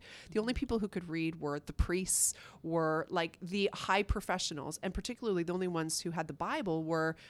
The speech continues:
priests who read it from scrolls that were passed down. I mean, it was very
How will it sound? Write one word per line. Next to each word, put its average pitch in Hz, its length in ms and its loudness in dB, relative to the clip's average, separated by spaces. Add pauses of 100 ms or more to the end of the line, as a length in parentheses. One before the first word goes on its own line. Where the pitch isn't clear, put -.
(120)
priests - 400 -2
who 208 80 -4
read 175 180 0
it - 100 -2
from 160 140 -6
scrolls 180 560 4
that 147 100 0
were 151 120 0
passed - 340 -2
down. 190 380 4
I 170 60 2
mean, 180 180 2 (240)
it - 20 -6
was 220 160 2
very 196 560 6